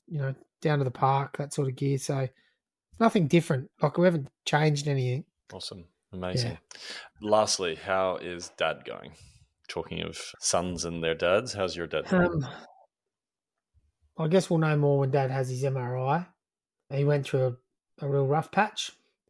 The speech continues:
Speaker 1: Mentally, he was really struggling with the fact that he wasn't stable on his feet, which are all outcomes that are,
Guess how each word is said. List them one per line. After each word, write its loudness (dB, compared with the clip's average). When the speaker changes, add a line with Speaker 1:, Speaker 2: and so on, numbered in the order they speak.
Speaker 1:
Mentally, 0
he 2
was -4
really 2
struggling -2
with -2
the -4
fact -2
that 0
he 2
wasn't 0
stable 6
on 4
his 0
feet, 4
which -2
are 6
all 6
outcomes -2
that -2
are, 0